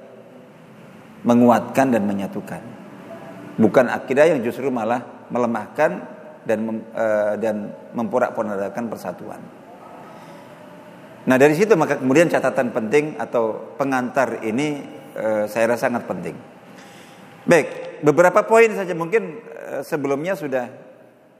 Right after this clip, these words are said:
kita singgung sebagiannya. Tapi sekaligus mereview beberapa poin yang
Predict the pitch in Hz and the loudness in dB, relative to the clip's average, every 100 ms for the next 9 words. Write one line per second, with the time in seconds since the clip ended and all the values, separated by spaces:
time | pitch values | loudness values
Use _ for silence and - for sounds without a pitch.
0 | _ _ _ _ _ _ _ _ - 143 | _ _ _ _ _ _ _ _ -10 -2
1 | 147 143 131 117 135 147 117 110 104 92 | 0 0 0 0 0 -2 -2 -2 -2 -6
2 | 98 123 - - - - - - - - | -6 -12 -14 -20 -20 -20 -20 -20 -20 -20
3 | - - - - - - - - 175 165 | -20 -20 -20 -20 -20 -20 -12 -2 0 2
4 | - 151 147 131 139 135 135 123 135 170 | 2 2 2 -2 0 -2 -2 -4 -2 -4
5 | - - - - - _ _ _ _ _ | -8 -18 -20 -20 -20 _ _ _ _ _
6 | _ _ 127 123 147 147 156 170 185 180 | _ _ 4 6 6 4 2 4 4 2
7 | 165 143 123 | -2 -2 -2